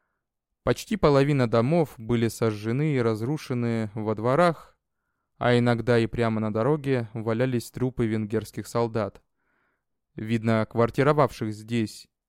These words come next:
и попавших под неожиданную атаку монгольских нукеров.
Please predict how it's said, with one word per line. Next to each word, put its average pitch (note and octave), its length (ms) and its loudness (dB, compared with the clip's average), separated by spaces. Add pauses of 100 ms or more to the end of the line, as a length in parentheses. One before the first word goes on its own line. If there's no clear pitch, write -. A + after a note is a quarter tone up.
и F#3 200 0
попавших C3+ 680 2
под A#2 240 2
неожиданную A2+ 680 0
атаку A#2 360 -2
монгольских G#2+ 640 -4
нукеров. A#2 500 -4